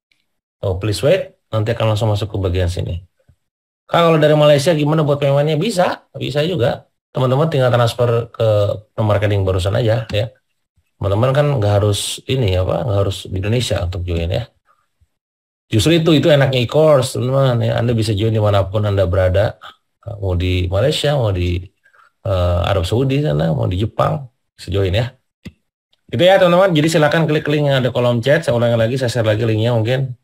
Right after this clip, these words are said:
Boom, tuh. Monggo diklik supaya dapat diskon ya. Oke, kita akan masuk sesi tanya jawab. Saya sudah merecap beberapa pertanyaan yang masuk ya. Dan saya coba akan tampilkan,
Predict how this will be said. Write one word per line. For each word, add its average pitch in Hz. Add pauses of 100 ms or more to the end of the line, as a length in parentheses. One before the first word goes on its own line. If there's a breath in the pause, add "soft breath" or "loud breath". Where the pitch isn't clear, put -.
(460)
Boom, 107
tuh. 98 (880)
Monggo 98
diklik 110 (480)
supaya 110
dapat 107
diskon -
ya. - (600)
Oke, 202
kita 202
akan 214
masuk 202
sesi 170
tanya 143
jawab. 160 (120)
Saya 156
sudah 135
merecap 127
beberapa 113
pertanyaan 113
yang 110
masuk 101 (100)
ya. 127 (580 loud breath)
Dan 98
saya 123
coba 110
akan 104
tampilkan, 98